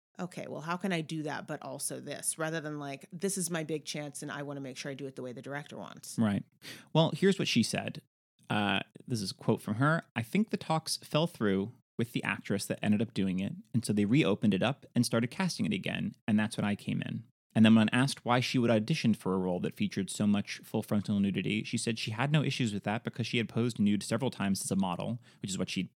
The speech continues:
Speaker 2: primarily
Speaker 1: Mm-hmm.
Speaker 2: was at that point, and she was impressed with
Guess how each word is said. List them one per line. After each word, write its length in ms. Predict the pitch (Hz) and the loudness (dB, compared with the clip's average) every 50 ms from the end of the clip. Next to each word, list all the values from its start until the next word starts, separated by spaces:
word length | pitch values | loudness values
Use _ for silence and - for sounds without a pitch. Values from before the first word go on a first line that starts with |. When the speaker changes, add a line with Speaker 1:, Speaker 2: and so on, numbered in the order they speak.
| _ _ - - | _ _ -6 -2
Speaker 2:
primarily 300 | 185 101 98 - 92 98 | 0 0 2 2 0 0
Speaker 1:
Mm-hmm. 60 | 92 | 0
Speaker 2:
was 100 | 101 - | -2 -2
at 60 | - | -6
that 160 | - - - | -8 -8 -6
point, 260 | - 95 98 107 - - - - - - - - - - | -4 -2 -2 -2 -2 -6 -16 -20 -20 -20 -20 -4 4 6
and 160 | 123 131 139 | 8 8 8
she 100 | - 170 | 8 6
was 120 | 156 156 143 | 6 8 8
impressed 360 | 156 139 - 139 143 - - | 6 6 4 2 0 0 0
with 200 | 139 123 - - | -2 -2 -4 -6